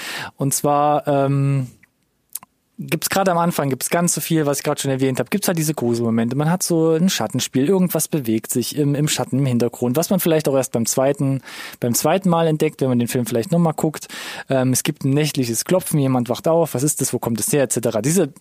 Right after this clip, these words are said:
ich sag mal, diese typischen Gruselfilm-Sachen halt. Ähm,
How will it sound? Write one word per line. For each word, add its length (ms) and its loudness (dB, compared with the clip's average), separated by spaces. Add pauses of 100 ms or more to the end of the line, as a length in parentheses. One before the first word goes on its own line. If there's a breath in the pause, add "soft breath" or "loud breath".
ich 120 0
sag 120 2
mal, 80 2
diese 220 2
typischen 680 -2
Gruselfilm-Sachen 840 0
halt. 220 -2 (580 loud breath)
Ähm, 600 2